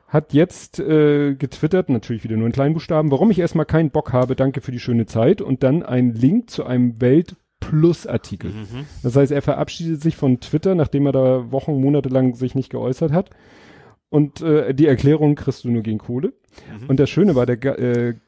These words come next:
Speaker 1: Gazetteur hat, äh, zwei Screenshots nebeneinander gestellt. Einmal ein Screenshot von diesem Tweet, den ich gerade vorgelesen hab.
Speaker 2: Ja.
Speaker 1: Und daneben ein Tweet, auch von Ulf Poschardt.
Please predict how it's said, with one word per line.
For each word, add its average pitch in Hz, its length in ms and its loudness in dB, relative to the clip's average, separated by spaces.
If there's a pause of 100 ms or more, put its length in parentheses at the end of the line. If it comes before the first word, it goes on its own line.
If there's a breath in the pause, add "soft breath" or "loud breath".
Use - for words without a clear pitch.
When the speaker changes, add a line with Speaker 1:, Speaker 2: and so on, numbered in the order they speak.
Speaker 1:
Gazetteur 156 960 0 (140)
hat, 131 220 -2 (340)
äh, 123 240 -6
zwei 127 220 0
Screenshots - 640 -4
nebeneinander 135 460 2
gestellt. 123 420 -4
Einmal 147 300 2
ein 147 80 0
Screenshot 147 540 -4
von 127 260 0
diesem 117 300 -4
Tweet, 175 240 -8
den 120 80 0
ich 113 100 -4
gerade 110 220 -6
vorgelesen 110 500 -6
hab. 156 160 -8 (240 loud breath)
Speaker 2:
Ja. 98 100 -6
Speaker 1:
Und 139 100 2
daneben 180 420 4
ein 135 200 0
Tweet, - 360 -8
auch 196 160 0
von 156 200 -2
Ulf 123 300 -8
Poschardt. 135 480 -6